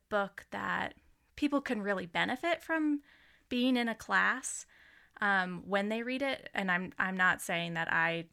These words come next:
teach it perfectly by any means, but just having space and time to learn with a community and discuss, and having a,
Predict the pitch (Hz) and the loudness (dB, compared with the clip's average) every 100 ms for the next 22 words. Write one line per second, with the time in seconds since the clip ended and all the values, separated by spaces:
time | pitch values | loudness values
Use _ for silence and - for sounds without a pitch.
0 | - - 175 - 156 - _ _ - 185 | -8 -8 -10 -6 -6 -8 _ _ -4 -4
1 | - 180 196 175 165 160 160 170 170 156 | -4 -10 -8 -6 -4 -4 -4 -4 -6 -6
2 | 165 202 262 - 196 202 - - 170 175 | -6 -2 -4 -2 -6 -4 -8 -4 -2 -2
3 | 185 190 190 202 - - - 180 190 - | -2 -4 -6 -8 -8 -8 -4 -4 -6 -8
4 | - 214 185 175 - - 180 170 170 175 | -8 -6 -6 -6 -8 -8 -6 -4 -6 -6
5 | 180 - _ _ _ _ _ _ - 214 | -10 -14 _ _ _ _ _ _ -8 -4
6 | 196 190 180 - 185 185 185 185 180 185 | -2 -2 -4 -6 -2 2 2 0 -6 -10
7 | - 180 170 175 190 220 226 185 175 170 | -8 -6 -6 -6 -6 -8 -8 -8 -8 -8
8 | - - 156 170 220 - - 185 170 170 | -8 -6 -2 -2 -2 -8 -8 -6 -6 -8
9 | - _ _ _ - 190 190 196 185 185 | -14 _ _ _ -8 -4 -2 -2 0 0
10 | 180 175 190 | 0 -2 -6